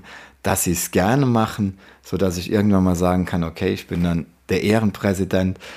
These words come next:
schaue das Ganze an, was das Lebenswerk, was wir hier aufbauen, auch wirklich mit Leben gefüllt ist und jeder sich hier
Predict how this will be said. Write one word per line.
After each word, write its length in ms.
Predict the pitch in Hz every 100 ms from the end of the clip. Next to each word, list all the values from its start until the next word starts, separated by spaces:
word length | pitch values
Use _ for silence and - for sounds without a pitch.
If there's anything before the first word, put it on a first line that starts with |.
| -
schaue 320 | - 95 107
das 240 | 95 90 -
Ganze 400 | 95 107 104 -
an, 280 | 101 104 90
was 220 | 90 -
das 240 | 87 -
Lebenswerk, 800 | 87 90 101 107 - 92 92 -
was 220 | 90 -
wir 100 | 87
hier 320 | 85 90 90 85 - _ _ -
aufbauen, 760 | 92 110 - - 95 92 87 - - -
auch 200 | 101 -
wirklich 380 | 101 - 95 - - -
mit 360 | 92 - -
Leben 580 | 98 98 107 113 104 87
gefüllt 480 | 87 - 113 123 123
ist 260 | 107 - - - -
und 200 | 120 87
jeder 320 | 92 117 117
sich 200 | 101 101
hier 420 | - 101 101 104